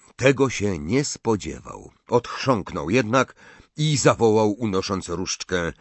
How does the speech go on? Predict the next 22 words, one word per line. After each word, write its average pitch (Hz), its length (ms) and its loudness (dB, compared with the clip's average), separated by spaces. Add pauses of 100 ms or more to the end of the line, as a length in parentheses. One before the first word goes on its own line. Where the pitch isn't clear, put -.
(200)
„Actio 147 540 0
Horcrux!” - 1080 0 (500)
Rozległ 127 640 2
się 113 260 0
huk 139 680 0 (240)
przypominający 127 880 2
eksplozję 98 920 0 (240)
i 107 80 -6
z - 160 -6
ciemnej 143 440 2
wody, 131 300 4
jakieś 120 380 2
dwadzieścia 143 960 -2
stóp - 380 -6
od 98 260 0
nich, 147 340 -8 (420)
wynurzyło 151 560 2
się 151 200 -2
coś 160 320 -2
wielkiego 135 640 2
i 117 140 -6
bladego, 87 680 -2